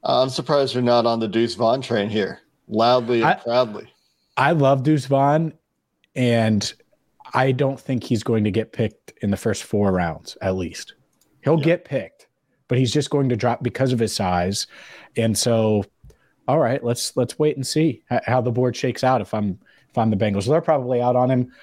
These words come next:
Speaker 2: I'm not. I love the idea of Deuce Vaughn just running behind Orlando Brown Junior, running underneath his legs for
Speaker 1: Right.
Speaker 2: six.
Speaker 1: Right. You get some, you get some trick play possibilities there, uh, <laughs> right? With,
Speaker 2: Yeah,
Speaker 1: with,
Speaker 2: right.
Speaker 1: with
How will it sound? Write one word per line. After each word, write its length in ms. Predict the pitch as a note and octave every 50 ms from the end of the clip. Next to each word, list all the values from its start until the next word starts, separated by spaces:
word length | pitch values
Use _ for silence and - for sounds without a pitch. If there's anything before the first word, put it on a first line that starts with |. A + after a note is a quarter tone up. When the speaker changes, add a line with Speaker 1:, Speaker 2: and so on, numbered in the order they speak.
| - - _ _ _ _ -
Speaker 2:
I'm 240 | B2 B2+ A#2+ A2+
not. 280 | A2+ G#2+ F#2+ F2 - -
I 100 | - A#2
love 220 | C3 B2 B2 A#2+ G#2
the 140 | A#2+ A2+ A2
idea 320 | G2+ G2 F#2 G#2 G2+ F#2+
of 100 | F2+ F#2
Deuce 180 | A2 G#2+ G2 -
Vaughn 300 | - G#2 F#2+ F#2 F#2 F#2
just 340 | F#2+ F#2 - - - - - _ - - _ _
running 320 | A#2+ C3 B2+ A#2+ B2 A#2
behind 280 | A2 G2 - A#2+ G#2 G#2
Orlando 440 | G#2+ G2 F#2+ G2+ G2+ G2+ G2 G2+ F2+
Brown 280 | G2+ G2 F#2+ F#2+ F#2
Junior, 440 | F2+ F#2+ G2 F#2+ F#2 F2+ F2 E2 - _ _ _ _ -
running 320 | B2+ C3+ B2+ B2 B2 A2+ -
underneath 380 | C3 B2 A#2+ A2+ A2+ A2 G#2+ -
his 160 | G#2+ G2 -
legs 460 | G#2 G#2 G2+ F#2+ F#2+ F2+ F#2 - - - - _ _
for 160 | - - G#2+
Speaker 1:
Right. 80 | G2 -
Speaker 2:
six. 440 | A#2+ A2 G2+ F#2+ - - - - _ _ _ _ _ _ _
Speaker 1:
Right. 280 | - G#2+ A2 G#2+ G#2 -
You 120 | A#2 A#2+
get 160 | A#2 B2 A#2+
some, 220 | - B2 B2 A#2+ A2
you 100 | A2+ A#2
get 140 | C3 B2 B2+
some 180 | - B2 A2
trick 360 | G#2+ - - C#3 C3+ - -
play 240 | - C3 B2+ A#2+ A#2+
possibilities 760 | A#2+ - A#2 A2+ A2+ - - A2+ G#2+ A2+ G#2+ G#2 G#2 G#2 F#2+
there, 360 | G#2+ A2 G#2+ G#2 G2 G2 - - - - - - - _ _ _ _
uh, 280 | - G#2+ G#2+ G#2+ G#2+ - - C6+ A#5+ G#5+
<laughs> 220 | - - - - -
right? 440 | C3 B2 C3 B2+ C3+ C3 C3+ C3+ - - - - - - - -
With, 240 | - C3+ B2+ B2 A2+
Speaker 2:
Yeah, 100 | G2 F#2+
Speaker 1:
with, 240 | A#2+ A#2+ A#2+ A#2+ G2+
Speaker 2:
right. 160 | G2+ G2 F#2
Speaker 1:
with 180 | A2+ A#2 A2+